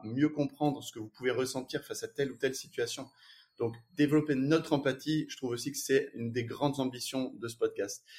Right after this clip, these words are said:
Et un point sur lequel, euh, je tiens à insister, euh, c'est sur les comportements. Et Colline, tu l'as vraiment très bien abordé. Le pouvoir d'agir, il va plus se situer sur ses comportements que sur les personnes, que sur leur identité.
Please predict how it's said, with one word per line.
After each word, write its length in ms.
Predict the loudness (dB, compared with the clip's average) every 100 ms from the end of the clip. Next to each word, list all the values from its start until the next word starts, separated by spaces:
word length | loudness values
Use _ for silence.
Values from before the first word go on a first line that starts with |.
| -6 2
Et 100 | 4
un 120 | 4
point 180 | 2 4
sur 140 | 2
lequel, 280 | 2 4 6
euh, 160 | 4 2 _ _ _ _ _ -8
je 160 | -4
tiens 240 | 0 4 4
à 40 |
insister, 600 | 2 -2 -6 2 2 2 -6 -12 -14 -2
euh, 140 | 2 2
c'est 160 | 0
sur 180 | -2 2
les 120 | 0
comportements. 720 | 2 2 2 -2 -2 -4 -6 _ -8
Et 80 |
Colline, 420 | -2 2 2 2 -2
tu 120 | -4
l'as 260 | -2 -4 -8 _ _ -10
vraiment 480 | -4 0 0 -2 -10
très 200 | 0 2
bien 160 | 2 0
abordé. 420 | 2 0 2 0
Le 320 | -2 -16 -8
pouvoir 280 | 0 2 2
d'agir, 380 | 2 2 0 0 -8 -20 -16
il 100 | 2
va 100 | 2
plus 200 | 2 -4
se 140 | -2
situer 340 | -4 -4 -2 -2
sur 200 | -2 -4
ses 140 | -4
comportements 500 | -2 -4 -4 -2 -2
que 120 | -2
sur 220 | -6 -4 -4
les 100 | 0
personnes, 540 | -2 0 2 2 0 _ -20 _
que 100 | -6
sur 240 | 0 4
leur 180 | 4 2
identité. 640 | 0 -2 -2 -2 -2 -2